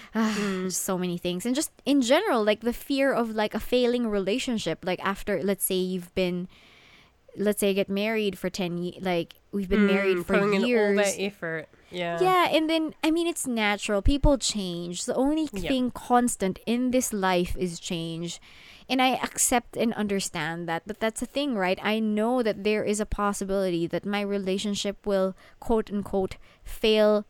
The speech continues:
Speaker 1: possibly at some point in the future because we will
Speaker 2: Mm.
Speaker 1: change. And I'm
Speaker 2: Mm.
Speaker 1: terrified of that. And so I wonder, right, I have not <laughs> processed this fully yet. I'm trying to work through it, but I wonder if that's
Speaker 2: Mm.
Speaker 1: one of the reasons why I haven't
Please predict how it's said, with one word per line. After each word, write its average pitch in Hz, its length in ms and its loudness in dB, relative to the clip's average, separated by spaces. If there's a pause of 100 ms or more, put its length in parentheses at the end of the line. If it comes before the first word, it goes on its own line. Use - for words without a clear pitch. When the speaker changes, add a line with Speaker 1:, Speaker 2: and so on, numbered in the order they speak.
(100)
Speaker 1:
possibly 190 720 0
at 196 140 -4
some 202 420 -2
point 180 440 -2
in 196 200 -2
the 180 80 -2
future 170 400 -4
because 185 600 -2
we 180 120 -4
will 156 160 -4
Speaker 2:
Mm. 190 120 0
Speaker 1:
change. 170 400 -8 (480)
And 220 260 2
I'm 233 120 4
Speaker 2:
Mm. - 60 -2
Speaker 1:
terrified 233 480 2
of 170 140 -6
that. 107 240 -6 (840)
And 208 140 -2
so 220 260 2
I 233 100 2
wonder, 226 760 2
right, 180 300 2
I 208 60 2
have 214 280 0
not 190 320 0
<laughs> - 80 -4
processed 202 460 2
this 202 200 0
fully 196 340 -4
yet. 226 320 2
I'm 240 120 0
trying 208 180 2
to 196 60 -2
work 208 220 -2
through 240 220 -2
it, 185 240 0
but 190 220 -2
I 208 120 0
wonder 262 380 0
if 226 140 -2
that's 214 200 0
Speaker 2:
Mm. 214 80 0
Speaker 1:
one 208 60 -2
of 202 100 -6
the 196 80 -2
reasons 196 340 -4
why 190 120 -2
I 175 200 -2
haven't 190 180 -4